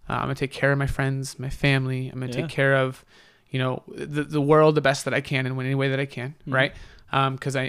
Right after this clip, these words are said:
Speaker 1: I, I believe that we only get one of them.
Speaker 2: Mm-hmm.
Speaker 1: Um, I am gonna love thy neighbor. I'm gonna do all these
Speaker 2: Yeah.
Speaker 1: things. But I'm not gonna do it because of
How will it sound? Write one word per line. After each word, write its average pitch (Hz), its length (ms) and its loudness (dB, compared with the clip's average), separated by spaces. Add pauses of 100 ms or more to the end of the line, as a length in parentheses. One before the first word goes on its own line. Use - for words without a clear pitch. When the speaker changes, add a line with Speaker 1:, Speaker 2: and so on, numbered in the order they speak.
Speaker 1:
I, 139 200 -8
I 143 60 -2
believe 139 240 -2
that 127 100 0
we 139 100 0
only 139 100 2
get 147 120 2
one 139 100 2
of 127 80 -2
them. 135 180 -4 (160)
Speaker 2:
Mm-hmm. 147 200 -6 (360)
Speaker 1:
Um, 135 300 -2
I 131 120 -4
am 139 200 0
gonna 135 400 0 (400)
love 127 200 0
thy 147 120 0
neighbor. 135 300 -6
I'm 135 120 -10
gonna 170 140 -2
do 185 220 4
all 143 80 4
these 120 160 -6
Speaker 2:
Yeah. 208 60 -4
Speaker 1:
things. - 340 -10 (840)
But 151 80 2
I'm 156 100 2
not 160 180 0
gonna 185 160 -2
do 147 260 0
it 131 220 0 (600)
because 139 380 0
of 131 400 -4